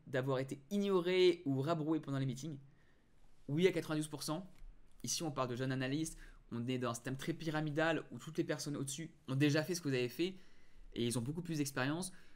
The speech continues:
Donc il se peut qu'à des moments, les analyses qu'on fasse soient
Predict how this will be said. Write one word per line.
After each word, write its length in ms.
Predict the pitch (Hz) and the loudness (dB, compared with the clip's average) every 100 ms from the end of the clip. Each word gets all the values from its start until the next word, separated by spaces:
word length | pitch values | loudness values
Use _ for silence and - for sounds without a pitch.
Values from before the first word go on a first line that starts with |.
| - | -12
Donc 120 | - | -8
il 60 | 131 | -2
se 60 | |
peut 120 | - 165 | 2 2
qu'à 120 | 139 | 4
des 80 | 127 | 2
moments, 240 | 127 151 | 2 2
les 160 | 127 117 | 2 0
analyses 240 | 117 131 | -2 -4
qu'on 120 | 123 | -8
fasse 320 | 113 139 135 | -4 -2 -2
soient 520 | - 113 110 104 92 | -2 0 2 0 -2